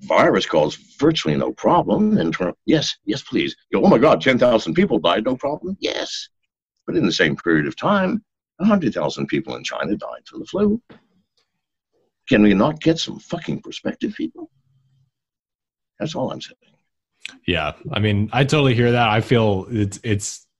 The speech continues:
Speaker 2: it's hard because we'll never know the true repercussions of, of the coronavirus, you know, if nothing was done about it. So it's one of those things that we'll never have the full story. We'll never have all the data,
Speaker 1: Yes,
Speaker 2: to
Speaker 1: we
Speaker 2: be
Speaker 1: will.
Speaker 2: honest, but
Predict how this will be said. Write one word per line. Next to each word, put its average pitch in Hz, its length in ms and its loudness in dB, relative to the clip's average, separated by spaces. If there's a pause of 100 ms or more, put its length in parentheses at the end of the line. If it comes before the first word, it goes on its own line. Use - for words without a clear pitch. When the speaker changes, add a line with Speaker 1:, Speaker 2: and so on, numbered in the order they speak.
Speaker 2:
it's 107 160 -2
hard 120 280 2
because 90 320 -2
we'll 95 160 0
never 107 240 4
know 107 240 6
the 85 120 2
true 87 520 0
repercussions 90 800 0
of, 80 340 -4
of 80 220 -2
the 73 380 -2 (240)
coronavirus, 85 800 -2
you 90 80 2
know, 78 120 0
if 78 160 -2
nothing 87 380 0
was 76 200 -6
done 80 220 -6
about 92 280 -2
it. 120 180 -6 (260)
So 98 200 2
it's 87 140 -4
one 104 120 2
of 101 80 2
those 90 100 0
things 104 220 0
that 80 100 -2
we'll 85 180 -4
never 90 320 -2
have 87 280 -2
the 80 80 -4
full 82 200 -6
story. 78 320 -4
We'll 71 120 -8
never 78 240 -6
have 80 160 -2
all 76 140 -6
the 71 100 -12
data, 73 220 -4
Speaker 1:
Yes, 240 120 2
Speaker 2:
to 370 80 -4
Speaker 1:
we 349 40 -2
Speaker 2:
be 320 80 -2
Speaker 1:
will. 359 100 -2
Speaker 2:
honest, - 180 -10
but 78 160 -16